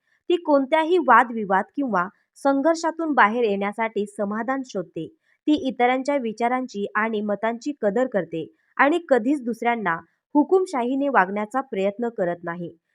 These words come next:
तिच्या वर्तनात एक नवा दृष्टिकोन असतो, जो संघर्ष किंवा तणावाच्या परिस्थितींना शांतपणे आणि समजूतदारपणे निराकरण करण्याचा मार्ग दाखवतो. तिच्या सामंजस्यतेमुळे इतर लोकांमुळे एक सकारात्मक वातावरण निर्माण होते,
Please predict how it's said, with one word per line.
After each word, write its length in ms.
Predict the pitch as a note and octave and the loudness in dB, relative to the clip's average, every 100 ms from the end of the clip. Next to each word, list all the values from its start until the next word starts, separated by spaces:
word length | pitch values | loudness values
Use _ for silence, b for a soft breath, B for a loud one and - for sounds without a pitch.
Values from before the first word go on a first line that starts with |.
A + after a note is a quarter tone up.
| _ | _
तिच्या 280 | B3 B3 C4+ | -4 2 2
वर्तनात 640 | C4+ G#3+ G3+ B3 A3+ G3+ G#3+ | 4 2 2 -2 -2 -2 -4
एक 140 | G#3+ G#3+ | -8 -6
नवा 280 | G3 F#3+ A#3 | -4 0 -2
दृष्टिकोन 600 | G#3+ G3 - C4 C#4+ B3 | -2 -6 -6 -6 -2 -2
असतो, 300 | E3+ - D#3+ - _ _ | -4 -8 -12 -12 _ _
जो 120 | A3+ D4 | -4 -2
संघर्ष 560 | D4 B3+ B3 C4+ C4 F3+ F3 | -2 -2 0 -2 -2 -6 -4
किंवा 200 | G#3+ A3+ G#3+ | -4 -4 -4
तणावाच्या 520 | F#3+ G#3+ B3+ C#4 D#4+ E4 | -4 -2 -4 -2 -4 -2
परिस्थितींना 720 | A3+ A3 A3+ G#3+ A3 G#3+ D#3 - _ _ - | -2 -2 -6 -8 -8 -6 -6 -8 _ _ -4
शांतपणे 680 | C#4 C4+ D4+ E4+ B3+ F3+ F3 G#3 | 2 2 0 -4 -2 -4 -4 -4
आणि 160 | A#3 | -4
समजूतदारपणे 920 | B3+ A3 G#3+ C#4 A#3+ C#4 C4+ F3+ D#3+ D#3+ _ _ - | -4 -6 -4 -4 0 0 0 -4 -4 -10 _ _ -4
निराकरण 640 | A#3+ C#4 D#4+ E4+ B3 A#3 | 0 4 4 4 0 -2
करण्याचा 540 | B3+ G#3+ G3 G3 G3 A3+ | -2 -4 -2 -4 -4 -6
मार्ग 340 | A3+ F3 F3 F#3+ | -2 -2 -2 -4
दाखवतो. 540 | E3+ E3 F#3 F3 D#3 - _ _ _ - | -6 -6 -8 -8 -12 -18 _ _ _ -10
तिच्या 340 | A3+ A3 G3 B3+ _ _ _ | -6 0 0 0 _ _ _
सामंजस्यतेमुळे 960 | C4 A#3+ C#4+ E4 E4+ E4+ C#4+ C4 G3+ G3 - | 4 6 6 2 0 -2 -2 0 0 -2 -4
इतर 280 | A3+ B3 D4 | -6 -2 0
लोकांमुळे 560 | A#3+ G#3 A3+ G#3+ E3 E3 G#3 | 0 0 -2 -2 -4 -4 -4
एक 180 | A3+ | -4
सकारात्मक 760 | - G3+ G3 G#3+ C4 C4+ D4+ D4+ | -4 -8 0 2 2 0 -2 0
वातावरण 640 | G#3+ F#3 G#3+ A#3+ F#3+ G3+ A3 | 0 0 0 -2 0 -2 -4
निर्माण 400 | F#3 F#3+ C4 C4+ | -4 -2 -2 -2
होते, 280 | F3+ D#3 | -6 -8